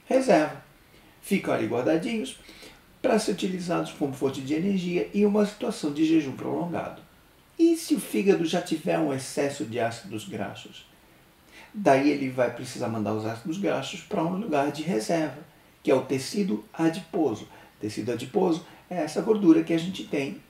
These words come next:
sob a nossa pele. Só que esse trabalho não é tão simples assim, porque, como a gente viu,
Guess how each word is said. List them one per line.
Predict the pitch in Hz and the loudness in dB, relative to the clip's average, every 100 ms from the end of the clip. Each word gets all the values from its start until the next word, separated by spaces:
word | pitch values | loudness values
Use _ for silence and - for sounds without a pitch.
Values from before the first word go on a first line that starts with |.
| _ - | _ -4
sob | - 117 104 - | 2 2 0 -8
a | - | -6
nossa | 113 113 - | -6 -4 -6
pele. | - - - - _ _ _ _ _ - - - - - - - - - - | -4 -6 -8 -20 _ _ _ _ _ -20 -20 -20 -20 -20 -20 -20 -20 -20 -12
Só | - 269 | -4 -2
que | - | 0
esse | 208 - | -2 0
trabalho | 143 135 151 143 | 0 2 2 0
não | 143 | 0
é | 180 | -2
tão | - 208 208 | 0 2 2
simples | 190 143 135 117 | 0 -6 -6 -2
assim, | 110 104 - 160 143 | -2 -2 -2 -4 -4
porque, | - - - 107 - - | -10 -12 -6 -8 -8 -12
como | - 196 196 | 4 4 4
a | 131 | -2
gente | 117 107 | -4 -8
viu, | 107 139 120 | -4 -2 -2